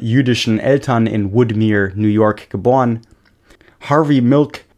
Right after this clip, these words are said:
Die Kinder haben sich über Harvey Milk in der Schule lustig gemacht. Er hatte große Ohren, große Nase, große Füße. Er war ein bisschen Klassenclown sowieso. Er mochte Football, aber auch die Oper. Glimpy Milk stand in seinem Yearbook.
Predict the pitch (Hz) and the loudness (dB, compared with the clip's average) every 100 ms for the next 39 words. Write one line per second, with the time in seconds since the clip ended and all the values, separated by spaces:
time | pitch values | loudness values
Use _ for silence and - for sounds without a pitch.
0 | _ - - 190 165 131 143 147 127 120 | _ -8 -2 2 4 2 2 2 0 0
1 | 127 113 - 143 143 123 123 113 110 131 | 2 2 2 0 0 0 0 0 2 2
2 | 139 - 127 113 - 135 117 151 - 110 | 0 -2 -2 -2 0 0 2 0 -2 -6
3 | - 95 92 - - - - - - 120 | -6 -6 -6 -8 -20 -20 -20 -12 -2 -2
4 | 110 - 131 - 110 131 143 131 113 98 | -2 -2 -2 0 0 2 2 2 0 -4
5 | - 110 104 113 127 113 104 101 123 135 | -8 -6 -2 0 0 0 -2 -4 -2 -4
6 | 147 - 202 - 123 110 - - - - | -4 -2 -2 0 0 0 -4 -14 -4 0
7 | 180 165 147 196 175 143 151 143 139 - | 2 2 2 -2 0 0 0 -2 -4 0
8 | 131 120 120 151 120 104 98 95 _ _ | 2 2 2 2 2 2 0 -4 _ _
9 | _ _ 147 139 123 117 - 131 - 156 | _ _ 0 0 0 -2 -2 -2 2 2
10 | 262 254 - 180 190 - 160 - 214 214 | 2 -2 -4 0 0 0 -2 2 0 0
11 | 95 98 _ _ _ 120 117 131 147 - | -4 -4 _ _ _ -10 -2 0 0 0
12 | 117 104 120 139 - - - 113 110 107 | -2 0 2 0 -2 -12 -4 -2 -2 -2
13 | 104 101 101 98 104 98 95 92 | -2 -2 0 0 0 0 -4 -6